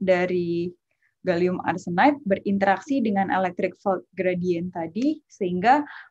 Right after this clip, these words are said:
menggeser gampangnya. Efeknya adalah menggeser posisi-posisi level ini,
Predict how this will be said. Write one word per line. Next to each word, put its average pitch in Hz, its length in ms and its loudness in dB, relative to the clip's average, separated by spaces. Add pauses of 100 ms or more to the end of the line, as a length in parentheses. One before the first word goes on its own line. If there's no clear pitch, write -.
(140)
menggeser 214 720 4
gampangnya. 175 640 -6
Efeknya 185 480 -4
adalah 185 320 0
menggeser 196 560 0
posisi-posisi 175 1300 -4
level 170 400 -4
ini, 240 480 0